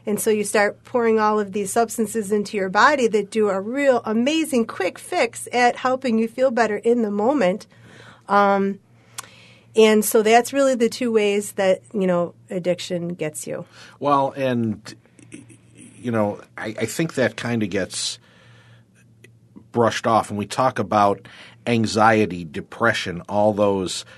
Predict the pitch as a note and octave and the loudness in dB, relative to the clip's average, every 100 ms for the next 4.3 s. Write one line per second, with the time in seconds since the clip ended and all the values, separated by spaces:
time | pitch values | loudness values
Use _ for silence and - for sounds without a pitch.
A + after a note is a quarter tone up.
0 | - - B2 B2 A2 F#2 - - B2+ G#2+ | -18 0 2 2 0 -4 -10 -2 0 0
1 | F2+ F2+ - - - - A#2+ A#2+ A#2+ C#3 | -2 -6 -8 -8 -14 -4 2 2 2 -4
2 | - D3 D3+ - D#3 D#3 C#3+ B2 A2+ G#2+ | -4 0 0 0 -2 -2 2 4 6 4
3 | G#2 G#2 G#2 G2+ G2+ A2 G#2+ G2+ G2 F#2+ | 0 -6 -6 -4 -2 0 0 -2 -2 -2
4 | F2+ F2 F2 | -2 -4 -6